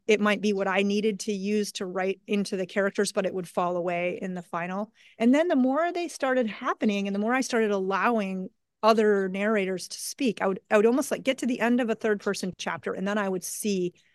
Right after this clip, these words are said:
the idea of what's hot under your hand might be who in that chapter didn't get to say their piece. And then the next chapter, the direct address, would become whoever wanted to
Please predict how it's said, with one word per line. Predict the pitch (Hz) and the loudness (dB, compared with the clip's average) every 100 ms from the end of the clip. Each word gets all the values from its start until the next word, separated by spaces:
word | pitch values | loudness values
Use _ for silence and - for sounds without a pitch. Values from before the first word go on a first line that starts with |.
| _ _ _ 220 | _ _ _ -2
the | 196 | 2
idea | 202 220 202 | 4 6 4
of | 185 | 2
what's | 196 - | -2 -4
hot | - 185 185 | -4 -2 -2
under | 202 185 185 | -2 -2 -2
your | 180 | -2
hand | 175 247 202 180 | -2 -2 -2 -2
might | 196 190 | -4 -2
be | 196 190 | -2 -2
who | - 285 | 0 0
in | 311 269 | 2 0
that | 226 | 0
chapter | - 233 226 - 185 175 - _ - | -2 -2 -2 -2 -4 -4 -8 _ 4
didn't | 240 226 - | 6 6 4
get | 202 190 - | 0 0 -2
to | 196 | -8
say | - - 196 175 175 | -8 -2 0 2 0
their | 175 165 | -2 -4
piece. | - 185 - - - _ _ - | -4 -4 -4 -10 -14 _ _ -2
And | 202 | 2
then | 196 | 2
the | 190 | 0
next | 190 220 - - | 2 0 -2 -6
chapter, | - 220 185 196 180 180 | 2 2 2 -2 -4 -4
the | 170 | -6
direct | 180 170 - | -4 -6 -6
address, | 180 214 202 - | 0 2 2 2
would | 170 | 0
become | 175 - 190 175 170 _ | -2 -6 -4 -4 -6 _
whoever | 220 202 185 180 | 2 4 2 -2
wanted | 180 185 180 175 | -2 -4 -4 -4
to | 196 170 165 | -4 -2 -4